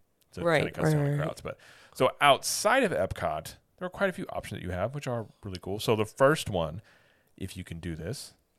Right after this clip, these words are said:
Speaker 1: very similar to that California Grill, is Topolino's Terrace.
Speaker 2: So if you were on the actual outside patio terrace, you can actually see Epcot,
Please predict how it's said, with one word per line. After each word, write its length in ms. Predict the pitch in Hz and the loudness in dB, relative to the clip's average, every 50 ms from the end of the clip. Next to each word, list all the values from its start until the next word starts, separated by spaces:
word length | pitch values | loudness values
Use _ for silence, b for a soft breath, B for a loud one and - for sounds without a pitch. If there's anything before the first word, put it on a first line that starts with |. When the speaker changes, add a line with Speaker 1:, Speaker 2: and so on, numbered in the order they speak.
| _ - | _ 0
Speaker 1:
very 200 | 113 117 107 104 | 4 4 4 4
similar 280 | - - 107 98 92 87 | 2 0 -2 -2 0 -2
to 60 | 87 90 | -4 -4
that 140 | - - | -6 -8
California 420 | - - 95 85 - - 80 82 82 | -4 -2 -2 -2 -2 -4 -10 -12 -8
Grill, 400 | 85 127 143 143 135 131 127 b b b b b b b b b _ | -2 2 4 6 6 4 4 b b b b b b b b b _
is 160 | - 104 95 | -6 -6 0
Topolino's 460 | - 117 104 - - 101 95 90 87 | 6 6 6 6 6 0 -2 -2 -4
Terrace. 460 | - - 87 - - - - - - - _ _ - b b b b b b b b b b b b b b | -4 -4 -6 -6 -6 -12 -16 -18 -18 -20 _ _ -20 b b b b b b b b b b b b b b
Speaker 2:
So 400 | - - - 220 214 208 208 - - | -4 2 4 4 6 6 4 2 2
if 200 | - 226 190 208 | 0 0 0 2
you 160 | 226 262 294 | 2 2 4
were 160 | 311 302 285 | 6 8 8
on 200 | 269 262 254 240 | 8 8 8 6
the 380 | 226 226 214 208 208 196 202 - - | 6 4 4 4 4 4 2 4 4
actual 400 | - 185 170 - - 185 175 170 | 2 2 2 2 4 4 6 6
outside 540 | 156 151 - - - 170 165 170 170 156 - | 6 4 2 2 4 6 6 6 4 2 2
patio 600 | - 175 175 180 185 190 190 185 185 185 185 190 | 4 6 8 8 8 8 8 10 10 8 8 6
terrace, 500 | 185 - - 208 202 196 202 202 - - B B B B B B B B B _ | 2 -2 2 4 6 6 6 4 2 -2 B B B B B B B B B _
you 120 | - 214 | -2 2
can 100 | 202 247 | 6 8
actually 320 | 262 269 240 - 247 233 214 | 8 8 8 8 6 6 6
see 200 | - - 202 - | 6 4 6 6
Epcot, 540 | - 170 - - 214 214 214 220 233 262 | 6 6 6 8 10 12 12 12 12 10